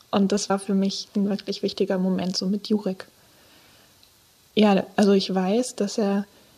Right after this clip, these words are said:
mit großer Wahrscheinlichkeit keine aktiven Erinnerungen mehr an Felix haben wird. Was ich mir irgendwie, das war so irgendwie mein größter Wunsch, den ich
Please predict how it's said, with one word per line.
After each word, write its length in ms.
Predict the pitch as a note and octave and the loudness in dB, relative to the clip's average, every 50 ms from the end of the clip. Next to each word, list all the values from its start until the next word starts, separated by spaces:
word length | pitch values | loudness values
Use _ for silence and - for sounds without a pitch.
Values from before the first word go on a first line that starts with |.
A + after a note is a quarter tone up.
| _ _ _ _ _ _ _ _ | _ _ _ _ _ _ _ _
mit 200 | - G3+ F#3+ - | 0 0 0 0
großer 340 | - - G3 F#3+ - G3 G3 | -2 0 0 0 0 0 0
Wahrscheinlichkeit 720 | G3 F#3+ - G3 F#3+ F#3+ F#3+ F#3+ - - - F#3+ F#3 - | 0 0 2 2 2 2 2 0 -2 -2 -4 -4 -4 -4
keine 280 | - - F#3+ F#3 F#3 F#3 | -4 -2 -2 0 0 -2
aktiven 420 | - F#3 - - - A3 A3 G#3 | -4 -6 -8 -6 -4 -2 -2 0
Erinnerungen 580 | G#3 G3+ F#3+ F3+ F#3 G3+ A3+ B3 A#3+ B3+ B3+ B3 | 0 0 0 0 0 0 0 0 0 0 0 0
mehr 140 | A#3+ A#3+ A#3+ | 0 -2 -2
an 100 | A#3 A#3+ | -4 -6
Felix 420 | - - B3+ B3 A#3+ B3 - - | -2 0 0 0 0 -2 -6 -8
haben 280 | - A#3 A#3+ B3+ B3+ B3 | -6 -4 -2 -2 -2 -2
wird. 240 | C4 C4+ C4 - - _ _ _ _ _ _ _ _ _ _ _ _ _ _ _ _ _ _ _ _ _ | -2 -4 -6 -8 -14 _ _ _ _ _ _ _ _ _ _ _ _ _ _ _ _ _ _ _ _ _
Was 400 | - G3 G3 F#3+ F#3+ G3 G3 - | -4 0 2 2 2 2 0 -2
ich 140 | - - - | -4 -2 0
mir 240 | F#3+ F#3 F#3 - - - _ | 2 2 2 0 -4 -8 _
irgendwie, 640 | - F#3+ F#3+ F#3 F#3 G3+ G3+ F#3+ F#3+ F#3+ F#3 F#3 F#3+ - - _ _ | 0 2 4 4 4 2 2 4 4 4 4 2 0 -2 -8 _ _
das 200 | - F#3+ - - | -6 -6 -4 0
war 180 | - F#3 F#3 F#3+ | 0 0 2 2
so 120 | A3 G3+ | 0 0
irgendwie 260 | - F#3 F#3 F3+ F3+ | 2 2 2 2 2
mein 420 | F3+ F3+ F3+ F3 E3+ E3+ F3 F3+ F#3+ - _ _ _ _ _ _ _ _ | 0 0 -2 -2 -2 -2 -4 -4 -6 -10 _ _ _ _ _ _ _ _
größter 480 | - - F#3 F#3+ - - - F#3 F#3+ - | -2 0 2 2 2 0 -2 -4 -2 0
Wunsch, 380 | F#3 F#3+ A3 C#4 D4 - - - _ _ _ _ _ _ _ _ - | 2 4 4 2 0 -2 -8 -14 _ _ _ _ _ _ _ _ 0
den 140 | G#3 G3 G3 | 2 2 2
ich 260 | G3 F#3+ - - - | 2 0 -4 -8 -14